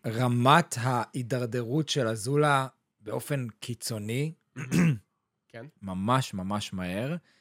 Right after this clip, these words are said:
Speaker 1: מכאילו מאה למינוס, והשיח שלה עם אמא שלה הוא מאוד מעניין, כי היא כביכול במהלך הסדרה הראתה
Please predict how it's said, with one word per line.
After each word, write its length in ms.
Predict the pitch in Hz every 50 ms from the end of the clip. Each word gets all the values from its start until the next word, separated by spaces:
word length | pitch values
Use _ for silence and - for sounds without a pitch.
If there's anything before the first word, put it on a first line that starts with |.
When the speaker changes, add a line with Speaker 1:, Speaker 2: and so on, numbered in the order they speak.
| _ _ _ _ _ _ _ _ -
Speaker 1:
מכאילו 720 | 104 120 139 139 123 - - 135 127 123 117 117 117 113
מאה 560 | 107 104 110 123 135 143 147 156 165 180 190 190 - -
למינוס, 1160 | 127 113 113 110 110 110 107 101 92 - - 120 131 143 147 147 151 170 196 - - - - - _ _ _ _ _ _ _ _ _ _ _ _ _ _ _ _ _ 87 85 110 113 107 107 107 104 104 104 101 101 - _ -
והשיח 1500 | 104 104 101 101 98 98 98 95 95 95 98 - _ _ _ _ _ _ _ _ _ - - - - - 170 208 220 -
שלה 240 | - - 147 120 110
עם 160 | 107 104 104
אמא 180 | 127 160 185 170
שלה 300 | 151 - 127 110 107 107
הוא 360 | 104 101 101 101 104 104 101 _ _ _ -
מאוד 220 | 113 117 147 170
מעניין, 560 | 160 170 175 160 147 170 202 196 185 165 160 - _ _ _ _ _ _ _
כי 480 | - - - 117 113 113 110 110 110 - _ _ _ _ _ _ _ _ _ _
היא 100 | - 156 156
כביכול 400 | - 185 147 135 117 - 123 120
במהלך 460 | 110 113 110 104 101 104 107 104 -
הסדרה 540 | 117 - - 104 92 101 101 107 113 117 120 - _ -
הראתה 540 | 127 107 107 104 101 _ - 131 139 143 143